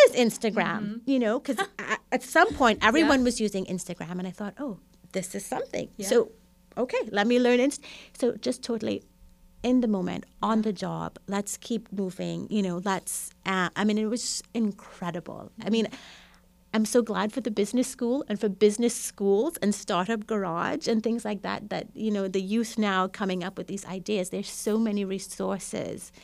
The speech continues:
Speaker 1: So you don't have to learn the way I learned, right?
Speaker 2: Mm-hmm.
Speaker 1: Which is on the job, the long way, probably the hard way, right? Now there's just this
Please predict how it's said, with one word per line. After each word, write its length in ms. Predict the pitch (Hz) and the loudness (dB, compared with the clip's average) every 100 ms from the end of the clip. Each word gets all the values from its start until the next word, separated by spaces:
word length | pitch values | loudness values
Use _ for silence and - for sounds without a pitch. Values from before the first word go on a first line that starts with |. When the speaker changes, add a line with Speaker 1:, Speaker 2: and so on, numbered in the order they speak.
| - - - - | -20 -20 -18 -4
Speaker 1:
So 80 | |
you 100 | 240 | 2
don't 180 | 294 339 | 6 6
have 180 | 285 269 | 6 2
to 80 | 277 | 2
learn 280 | 233 202 196 | 4 4 4
the 80 | 190 | 2
way 180 | 180 175 | 2 0
I 220 | 175 180 | 0 -2
learned, 380 | 170 - 220 202 | -2 -4 -6 -2
right? 160 | 196 202 | -2 -2
Speaker 2:
Mm-hmm. 180 | 208 | -2
Speaker 1:
Which 200 | 226 226 - | 2 2 2
is 260 | 196 - - - | -2 -2 -10 -6
on 160 | 202 | -4
the 80 | 208 | -4
job, 400 | 196 175 160 208 | -4 -4 -4 -4
the 100 | 214 208 190 | -2 0 0
long 260 | 175 196 | 0 -2
way, 160 | 185 - | -4 -6
probably 440 | - 339 453 494 480 453 | -6 -4 -2 4 4 4
the 60 | - | -2
hard 280 | 277 277 285 | 0 0 -2
way, 300 | 190 - 170 - - - | -6 -8 -10 -16 -16 -6
right? 300 | 175 220 - - - - - - | -4 -4 -8 -20 -20 -20 -12 -2
Now 320 | 233 220 208 | 2 2 2
there's 240 | 202 202 | 0 -2
just 160 | 202 - | -4 -8
this 140 | 202 | -10